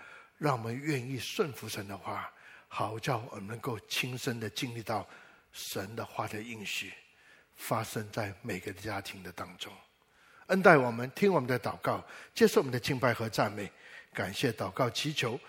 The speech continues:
奉靠主耶稣基督的圣名。Amen。请坐。婚姻是神所立的，这个一定要从这个角度来看。 <clears throat> 所以当神创造这个天地完了以后，然后创造亚当夏娃，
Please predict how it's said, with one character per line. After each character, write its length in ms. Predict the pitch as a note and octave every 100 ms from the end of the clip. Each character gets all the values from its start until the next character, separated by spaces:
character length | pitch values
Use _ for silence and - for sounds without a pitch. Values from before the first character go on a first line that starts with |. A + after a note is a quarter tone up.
| - -
奉 220 | - A2
靠 220 | A2+ G#2+
主 180 | G2 G2+
耶 120 | F#2+
稣 240 | A#2+ - B2
基 160 | -
督 120 | A2 G#2
的 60 |
圣 220 | - - F#2
名。 180 | G2 - - - -
Amen。 420 | - G#3+ G3+ - G#3+ - - -
请 220 | - C3+
坐。 260 | A2+ C#3 - - _ _ _ _ - - - - - - -
婚 180 | - D4+
姻 240 | C#4+ C#4+ C4
是 160 | C4+
神 220 | G#3 D#3
所 160 | F3 A#2+
立 240 | B2+ E3
的， 100 | C3 - - - - - - - - - - - - - - - - - - - - -
这 160 | - A#3+
个 100 | G#3+
一 140 | A#3+
定 60 | A#3
要 120 | G3+
从 200 | - E3
这 80 | E3
个 80 |
角 120 | C#3+ G#2+
度 100 | C3
来 100 | A#2+
看。 240 | - A2+ - - - B2+ -
<clears throat> 440 | - - - - -
所 160 | - A#3
以 160 | F3 - - -
当 160 | B3 B3
神 200 | F#3+ F#3+
创 280 | - A#3+ F#3+
造 280 | G#3 E3 C3 -
这 120 | G#3+
个 80 | E3+
天 200 | F#3+ F3
地 120 | E3
完 200 | B2+ A#2
了 80 | C3+
以 80 | G#2
后， 180 | A#2 F#2 - - -
然 100 | C#3
后 60 | D#3
创 220 | F3+ D3+
造 160 | D3+
亚 160 | A#2+ G#2
当 180 | C#3 B2+
夏 180 | - A2
娃， 160 | G#2